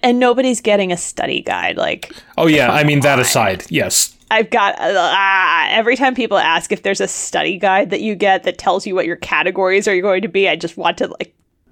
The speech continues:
Speaker 1: jump out the window.
Speaker 2: The study guide is called Watching the Show.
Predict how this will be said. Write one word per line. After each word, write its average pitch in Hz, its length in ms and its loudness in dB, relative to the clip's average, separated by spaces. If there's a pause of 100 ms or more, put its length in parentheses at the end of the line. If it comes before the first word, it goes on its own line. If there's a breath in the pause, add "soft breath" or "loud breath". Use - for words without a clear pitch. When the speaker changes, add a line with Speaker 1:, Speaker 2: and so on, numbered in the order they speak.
(240)
Speaker 1:
jump 180 380 -4
out 165 280 0
the - 100 -6
window. 156 560 -2
Speaker 2:
The 123 100 4
study 143 360 2
guide 127 200 4
is 107 100 2
called 104 300 0
Watching 113 400 2
the 110 60 4
Show. - 640 0